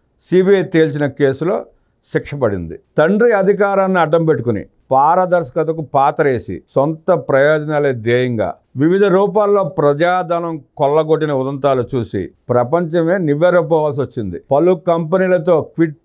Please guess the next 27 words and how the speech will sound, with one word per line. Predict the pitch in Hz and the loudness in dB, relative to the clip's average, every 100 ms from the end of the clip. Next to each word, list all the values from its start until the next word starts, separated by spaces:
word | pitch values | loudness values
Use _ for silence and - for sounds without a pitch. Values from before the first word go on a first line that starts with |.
| 170 | 0
ప్రోకో | 170 160 160 135 | 0 2 2 0
ఒప్పందాలను | 123 156 151 147 139 110 90 - 120 110 | 0 -4 0 2 0 -4 -10 -14 -12 -2
జగన్ | 135 160 170 | 0 0 0
రెడ్డి | 151 - | -2 0
చేసుకుని, | 143 147 170 185 247 - 120 110 | 0 0 -4 -6 -8 -12 -12 -2
భూములు, | 147 196 196 208 262 - - - | 2 2 2 2 0 -4 -10 -2
మైనింగ్ | 127 165 175 151 | 0 0 0 2
లీజులు, | 156 165 170 208 - - - | 2 2 2 2 0 -6 -6
అడ్డగోలు | 123 123 160 165 170 160 123 | -6 0 2 4 4 2 0
అనుమతుల | 139 156 147 143 131 | -2 -4 -6 -6 -2
ద్వారా | 127 107 87 - - 120 | 0 0 -4 -12 -4 0
వైఎస్ | 165 202 196 170 | 2 0 -2 -2
రాజశేఖర | 156 165 175 170 160 | 0 0 -2 -4 -2
రెడ్డి | 147 | 0
హయాంలో | 143 143 135 120 123 | 0 0 -2 0 0
లబ్ధి | 135 143 170 120 | -2 0 -2 0
పొందిన | 147 151 151 135 110 - _ | -2 0 0 0 -2 -8 _
పలు | 127 151 185 185 | 0 4 2 2
సంస్థలు | 165 170 180 147 101 - _ _ - | -2 -2 -2 0 0 -6 _ _ -2
ప్రతిఫలంగా | 143 160 190 185 175 190 208 143 | -2 0 0 2 2 2 0 0
జగన్ | 156 175 190 180 | 0 2 0 0
కంపెనీలలో | 170 160 165 160 180 214 143 | 0 0 0 0 0 0 0
వేల | 147 170 185 165 - | 2 2 2 -2 -4
కోట్ల | 156 165 170 147 | -4 -2 -2 -2
విలువైన | 151 156 151 127 | 0 0 -2 -2
పెట్టుబడులు | 139 127 143 156 135 | -4 -4 -2 -2 0
పెట్టినట్లు | 139 135 135 139 | -2 -2 -6 -4